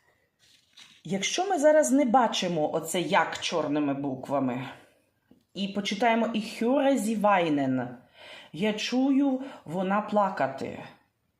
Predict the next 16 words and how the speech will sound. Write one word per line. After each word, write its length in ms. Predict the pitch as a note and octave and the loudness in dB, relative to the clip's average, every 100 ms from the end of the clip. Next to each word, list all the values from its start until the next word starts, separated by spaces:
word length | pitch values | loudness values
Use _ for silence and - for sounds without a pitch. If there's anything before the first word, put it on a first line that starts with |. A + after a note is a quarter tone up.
| _ _ _ _ _ _ _ _ _ _ _ _ _ _ _ _ _ _ _ _ | _ _ _ _ _ _ _ _ _ _ _ _ _ _ _ _ _ _ _ _
Я 200 | C#3+ F#3+ | -4 -4
чую 400 | - A#3+ G3+ G3 | -2 0 2 0
її 420 | E3+ F3+ E3 C4 | 0 -4 0 -2
плачучи, 760 | B3 G#3+ A3+ A#3 - - - E3 | 0 0 0 -2 -6 -4 -4 -4
можна 320 | E3 D#3+ E3 | -4 -4 -6
ще 220 | D#3 - | -6 -4
якось 380 | E3 D#3 D#3 D#3 | -2 -2 -4 -8
отак 260 | - D3+ - | -6 -6 -4
перекладати. 840 | D3+ C#3+ D3+ C#3 C3+ B2+ - - C3 - _ _ _ _ _ _ _ _ _ _ _ _ - - - | -4 -2 -4 -2 -2 -4 -8 -12 -14 -18 _ _ _ _ _ _ _ _ _ _ _ _ -20 -20 -4
Але 300 | C#4 D#4+ E3+ | 2 4 4
найкраще 680 | F#3+ B3+ C4+ E4 F#4 - C#4 B3+ | 4 2 2 0 0 -2 0 2
«я 440 | B3 G3 A3 F#3+ F#3 | 2 2 2 2 -2
чую, 360 | - F4+ F4+ | -4 -2 0
як 400 | B3+ A3 D#4 D4+ | 0 0 0 -4
вона 320 | F3 F#3+ G#3 A#3 | -4 -2 0 -2
плаче». 520 | E3 C#3 C3+ - | -2 -2 -2 -8